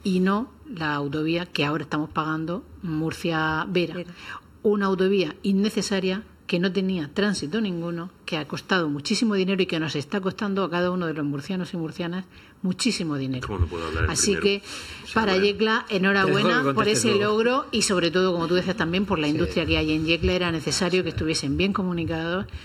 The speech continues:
Speaker 1: La industria del mueble, que es referente en
Speaker 4: Sí,
Speaker 1: nuestro
Speaker 4: sí,
Speaker 1: país,
Speaker 4: sí.
Speaker 1: incluso fuera de nuestro país.
Speaker 4: La feria del mueble más importante de
Speaker 1: Pues,
Speaker 4: España.
Speaker 1: eh, sí, y de, de las internacionales
Speaker 4: Sí,
Speaker 1: también.
Speaker 4: sí,
Speaker 1: No
Speaker 4: de
Speaker 1: sé
Speaker 4: las
Speaker 1: qué
Speaker 4: más
Speaker 1: lugar
Speaker 4: importantes.
Speaker 1: ocupa, no sé
Speaker 4: Sí,
Speaker 1: si
Speaker 4: sí,
Speaker 1: el
Speaker 4: de las más
Speaker 1: segundo o
Speaker 4: importa-,
Speaker 1: tercero.
Speaker 4: la más importante de España y de las más importantes en,
Speaker 1: De,
Speaker 4: en todo el mundo.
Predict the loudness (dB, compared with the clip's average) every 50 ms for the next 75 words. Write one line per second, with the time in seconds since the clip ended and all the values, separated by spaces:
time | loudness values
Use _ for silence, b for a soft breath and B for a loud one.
0 | B B B B B -4 -2 -2 0 0 0 0 0 0 0 0 0 0 0 2
1 | 2 2 4 2 2 0 0 -4 -2 -2 -4 -4 -4 -2 -2 -2 -2 -2 -2 -2
2 | -2 0 0 0 0 2 2 0 0 2 2 2 2 0 0 -2 -2 -4 -4 -4
3 | -4 -6 -8 -4 0 0 0 0 0 0 0 0 0 -2 -6 -6 -6 -4 -2 -2
4 | -2 -4 -4 -6 -2 0 2 2 2 2 2 2 2 2 0 -2 -2 -2 -2 0
5 | 0 2 2 2 0 2 0 0 0 0 -4 -8 -10 -18 -20 -20 -20 B B B
6 | B B B -20 -10 -2 0 2 2 2 2 2 0 0 0 0 2 2 2 2
7 | 2 2 0 0 0 0 0 2 2 2 0 0 0 -2 -2 -4 -4 -6 -6 -6
8 | -8 -6 -6 -6 -4 -2 -2 -2 -2 -2 0 0 2 0 0 -2 -4 -2 0 0
9 | 2 2 2 2 2 2 2 2 2 2 2 2 2 2 2 2 2 2 2 2
10 | 2 0 0 0 0 -2 -2 -2 -4 -2 -2 -2 -2 -2 -2 -2 -2 0 2 2
11 | 2 2 4 2 4 4 2 2 2 2 2 0 0 0 2 2 2 4 2 2
12 | 2 2 2 2 2 2 2 0 2 2 2 2 2 2 0 2 2 2 2 2
13 | 2 2 2 0 0 0 0 0 0 0 0 -2 0 0 0 0 0 0 0 2
14 | 2 2 2 2 2 0 -2 -4 -6 -8